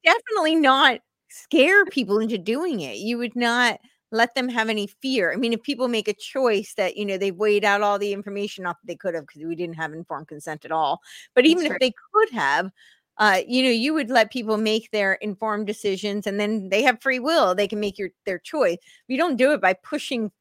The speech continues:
Speaker 1: fear. I mean, this is just antithetical for every-, to everything for which Christianity is supposed to stand. So
Speaker 2: You know, and so many churches absolutely did that. They even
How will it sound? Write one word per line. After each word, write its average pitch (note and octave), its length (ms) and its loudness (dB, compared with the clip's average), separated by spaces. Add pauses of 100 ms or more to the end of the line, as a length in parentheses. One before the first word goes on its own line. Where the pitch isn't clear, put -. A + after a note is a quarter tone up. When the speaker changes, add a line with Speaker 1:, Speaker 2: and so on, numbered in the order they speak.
Speaker 1:
fear. F#3+ 580 2
I B3 60 2
mean, B3 160 0
this E4+ 160 0
is F#4 120 -2
just F#4 220 -4
antithetical B3+ 680 -2
for - 220 -4
every-, A3+ 340 -2 (220)
to - 160 -4
everything A#3 720 -2 (120)
for G#3+ 100 -4
which A3 200 -4
Christianity G3 600 -8
is F3 100 -8
supposed - 280 -12
to E3+ 60 -16
stand. F3+ 480 -10
So F#3 300 -2
Speaker 2:
You C#4+ 120 6
know, E4 140 4
and C4+ 140 2
so D#4 220 -2
many G#4 240 -2
churches C4+ 640 -2
absolutely G#3 640 -2
did C#4+ 260 -4
that. - 320 -6
They D#4 300 4
even D#4 180 4